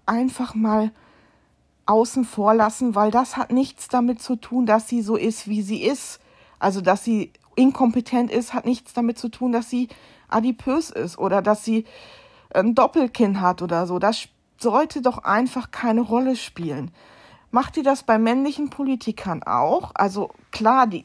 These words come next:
da gibt's mit Sicherheit auch Witze, aber ich finde, bei weiblichen Politikern oder bei weiblichen Lo-, ist es, also bei weiblichen Menschen oder weiblich gelesenen Menschen, um das Political Correctness, ähm,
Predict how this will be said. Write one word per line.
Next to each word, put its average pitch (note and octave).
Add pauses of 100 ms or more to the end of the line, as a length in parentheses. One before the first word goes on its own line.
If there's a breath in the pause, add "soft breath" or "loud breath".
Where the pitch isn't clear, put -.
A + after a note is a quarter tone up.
da F#3+
gibt's A3
mit C4
Sicherheit C4
auch B3
Witze, G3
aber D#3+
ich G#3+
finde, D4+ (500 loud breath)
bei G#3
weiblichen C4+
Politikern A3
oder F#3
bei F3+
weiblichen G#3
Lo-, F#3 (200)
ist -
es, A3+ (720 loud breath)
also G3 (340)
bei F#3+
weiblichen G#3
Menschen G#3
oder F3+
weiblich G3+
gelesenen G3+
Menschen, A3
um F#3+
das F#3 (440 loud breath)
Political G#3+
Correctness, A3
ähm, F#3+